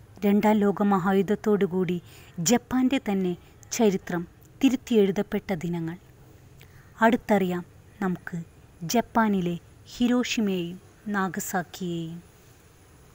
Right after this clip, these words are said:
ആയിരത്തി തൊള്ളായിരത്തി മുപ്പത്തിയൊമ്പത് സെപ്റ്റംബർ ഒന്നിനാണ് രണ്ടാം ലോക മഹായുദ്ധം പൊട്ടിപ്പുറപ്പെടുന്നത്.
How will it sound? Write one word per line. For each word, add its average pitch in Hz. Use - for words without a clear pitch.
ആയിരത്തി 262
തൊള്ളായിരത്തി 285
മുപ്പത്തിയൊമ്പത് 202
സെപ്റ്റംബർ 220
ഒന്നിനാണ് 233
രണ്ടാം 277
ലോക 262
മഹായുദ്ധം 196
പൊട്ടിപ്പുറപ്പെടുന്നത്. 185